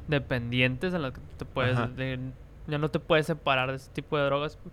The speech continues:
Speaker 1: y que te pueden llevar a, ahora sí, a deterioros de tu, pues, de tu cuerpo,
Speaker 2: Ajá.
Speaker 1: a deterioros de tu cuerpo, se te caen las uñas, este, te vuelves flaco, porque t-, hablando de muchas, muchas otras
Speaker 2: Ajá.
Speaker 1: drogas, como lo que es la heroína y la,
Speaker 2: Ajá.
Speaker 1: las famosas riri,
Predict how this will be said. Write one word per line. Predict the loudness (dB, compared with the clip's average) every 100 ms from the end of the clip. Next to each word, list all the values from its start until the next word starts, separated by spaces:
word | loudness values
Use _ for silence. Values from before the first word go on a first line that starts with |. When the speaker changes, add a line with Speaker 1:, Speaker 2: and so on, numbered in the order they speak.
| -16 -18 -18 -18 -18 -18 -4
Speaker 1:
y | 2 4 4 4 2
que | 0
te | -6 -2
pueden | 0 4
llevar | 6 8
a, | 8 6
ahora | 4 2
sí, | 2 4 6 4 0 -10 -20 -10 2
a | 4
deterioros | 4 -2 -2 0 2 4 4 4
de | 2
tu, | 2 2 2 2 -2 -6 -6
pues, | -4
de | -2
tu | -4
cuerpo, | 4 4 6 2 2 0
Speaker 2:
Ajá. | 0 0 0
Speaker 1:
a | 0
deterioros | 2 2 2 0
de | -2
tu | 2
cuerpo, | 4 4 4 6 6 6
se | 2
te | -4 -2
caen | 0 2
las | 2 0
uñas, | -2 0 4 4 6 6 4 2
este, | -6 -4 -4 -2
te | 0
vuelves | 2 2 2 -2
flaco, | 0 2 2 0 -6
porque | -4 -6
t-, | 0
hablando | 4 4 4
de | 2 2
muchas, | 0 0 0
muchas | 0 0 -2
otras | 0 0
Speaker 2:
Ajá. | 4
Speaker 1:
drogas, | 4 4 -2
como | -8 -6 -6
lo | -6 -4 -4 -2
que | 0 0
es |
la | 0 0
heroína | 0 -2 -2 -2
y |
la, | 0
Speaker 2:
Ajá. | 0 2
Speaker 1:
las | 0 0
famosas | -2 -2 0 2
riri, | 4 4 4 2